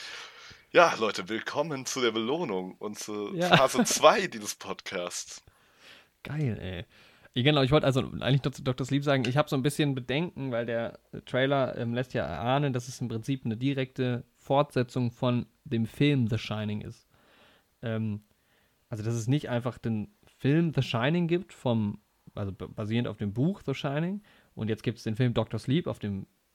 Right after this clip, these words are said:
Speaker 2: Buch basi-, also bas-, basierend auf dem Buch Doktor Sleep, sondern dass der Film halt sich direkt darauf bezieht und das ist halt, kann gefährlich werden, ne? Es ist ein Kubrick-Film und ich weiß nicht. Es könnte,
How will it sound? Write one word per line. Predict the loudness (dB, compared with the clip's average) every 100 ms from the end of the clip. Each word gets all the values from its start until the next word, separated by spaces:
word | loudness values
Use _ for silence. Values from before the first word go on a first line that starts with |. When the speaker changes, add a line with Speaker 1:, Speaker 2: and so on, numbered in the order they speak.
| _ -4
Speaker 2:
Buch | -4 -2
basi-, | -4 -4 -4
also | -6
bas-, | -8 -8 -6
basierend | -2 -2
auf | -2
dem | 0
Buch | 2 2
Doktor | -2 -2
Sleep, | -2 -2
sondern | 0 0
dass | 0 -4 -8 -4
der | -4 -4
Film | 0 2 2 2
halt | 0 -2 -6 _ _ _ _ _ _ _
sich | -4 -2 0
direkt | 0 0 0
darauf | 0 -2
bezieht | -4 0 2 2
und | -2
das | -2
ist | -4
halt, | -4 -6 _ _ _ _ _ _ -20 -6
kann | -2 0
gefährlich | 4 4 4
werden, | 0 0 2
ne? | 2
Es | 0
ist | -4
ein | -4
Kubrick-Film | 2 4 4 0 0 0 0 -2 -6 _ _ _ _ -20 -20 _ _ _ _ _ _ _ _ -2
und | 4 4 4 0 -6
ich | 4
weiß | 6 6 4
nicht. | -6 -10 -14 -18 -20 -20 -20 -20 -20
Es | -4
könnte, | 2 4 6 6 4